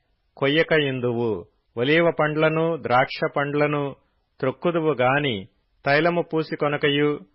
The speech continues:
ద్రాక్షారసము పానము చేయకయు ఉందువు. ఏలయనగా మీరు ఓమ్రీ నియమించిన కట్టడలనాచరించుచు, అహాబు ఇంటివారు చేసిన క్రియలన్నిటిననుసరించుచు,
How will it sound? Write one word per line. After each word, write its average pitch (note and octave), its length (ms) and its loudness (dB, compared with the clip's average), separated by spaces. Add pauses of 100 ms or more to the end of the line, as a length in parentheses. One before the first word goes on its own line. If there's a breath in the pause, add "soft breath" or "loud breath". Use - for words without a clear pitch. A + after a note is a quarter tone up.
(220)
ద్రాక్షారసము D#3+ 800 0
పానము D3+ 420 0 (120)
చేయకయు C#3+ 460 0
ఉందువు. A#2 680 -2 (300)
ఏలయనగా C#3+ 600 4 (520)
మీరు C3+ 240 0
ఓమ్రీ D#3 460 2
నియమించిన D#3 600 -2 (600)
కట్టడలనాచరించుచు, D3 1500 -2 (300)
అహాబు D3 440 0
ఇంటివారు D3+ 580 2 (120)
చేసిన C#3+ 340 -2 (540)
క్రియలన్నిటిననుసరించుచు, C#3+ 1600 -2